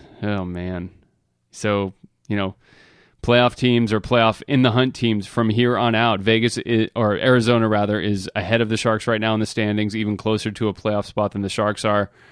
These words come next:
Uh, Minnesota is in the playoff picture. Vegas, obviously, uh, only behind Colorado. And then we have four games straight against Colorado at the end of April.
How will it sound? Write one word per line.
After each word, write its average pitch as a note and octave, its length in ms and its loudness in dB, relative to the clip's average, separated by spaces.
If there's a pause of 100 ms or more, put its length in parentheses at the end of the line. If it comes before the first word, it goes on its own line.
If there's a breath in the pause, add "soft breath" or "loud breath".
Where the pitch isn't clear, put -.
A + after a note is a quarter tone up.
(600 soft breath)
Uh, G#2+ 120 -2
Minnesota A2+ 500 2
is G2+ 160 0
in A#2+ 140 2
the A#2+ 60 2
playoff A#2 360 0
picture. G#2+ 520 -2 (340 soft breath)
Vegas, A#2 380 2
obviously, G#2+ 840 0 (500)
uh, G2+ 220 0
only A2+ 260 2
behind G#2 360 -2
Colorado. A#2 520 2
And A2 140 2
then A2+ 80 4
we A2 100 2
have G#2+ 160 0
four A#2 240 -2
games G#2 240 0
straight A2 460 -2
against A2 220 -2
Colorado G#2 480 0
at G#2+ 120 -6
the G#2+ 180 -6
end A2 200 2
of G2 120 -4
April. G2 580 -4